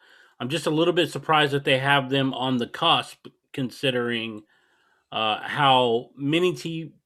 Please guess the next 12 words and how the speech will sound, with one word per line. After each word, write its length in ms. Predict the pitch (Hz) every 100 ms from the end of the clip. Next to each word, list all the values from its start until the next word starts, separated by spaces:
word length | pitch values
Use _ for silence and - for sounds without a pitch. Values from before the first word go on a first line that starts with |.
| -
people 320 | 170 147 143
have 200 | 139 -
felt 380 | 170 160 143 131
going 220 | 139 135
into 200 | 147 139
twenty 260 | - 156 139
twenty-one. 460 | 151 135 160 190
Iowa 400 | 151 143 262 403
State 320 | - 226 226 226
was 140 | 185
a 60 | 180
team 360 | 208 196 196